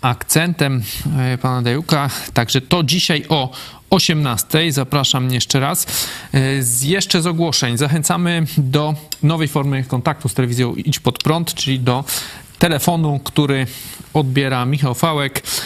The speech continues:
Możecie dzwonić pod numer pięćset trzydzieści sześć, osiemset trzynaście, czterysta trzydzieści pięć. Jeszcze raz,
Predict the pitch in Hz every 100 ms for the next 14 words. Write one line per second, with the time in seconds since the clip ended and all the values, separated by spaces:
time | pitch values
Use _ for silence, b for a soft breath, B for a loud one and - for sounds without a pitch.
0 | B B 127 120 135 - 120 110 139 117
1 | 131 156 135 - 123 131 127 120 117 -
2 | 165 180 151 - - 143 139 135 - 143
3 | - - B B - 170 - 147 151 139
4 | - 147 135 135 - 123 - - 135 -
5 | 127 - 143 131 - - 151 160 180 -
6 | B B B B B B 139 - 139 139
7 | -